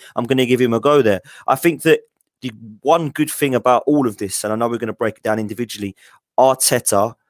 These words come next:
has come out and said that he wants these players, and the board look to have backed him.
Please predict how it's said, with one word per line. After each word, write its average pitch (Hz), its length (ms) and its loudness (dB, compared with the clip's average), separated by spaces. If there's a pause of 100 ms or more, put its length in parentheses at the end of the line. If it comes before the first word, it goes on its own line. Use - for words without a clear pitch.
has 117 200 0
come 113 240 -2
out 110 220 0
and 110 140 -6
said 101 440 2
that - 120 -8
he 123 280 -10
wants 110 320 -2
these 110 200 -6
players, 101 500 -4 (320)
and 107 180 -2
the 104 60 -4
board 123 520 0 (200)
look 127 240 -2
to 113 120 -6
have 104 140 -6
backed - 300 -2
him. 90 160 -16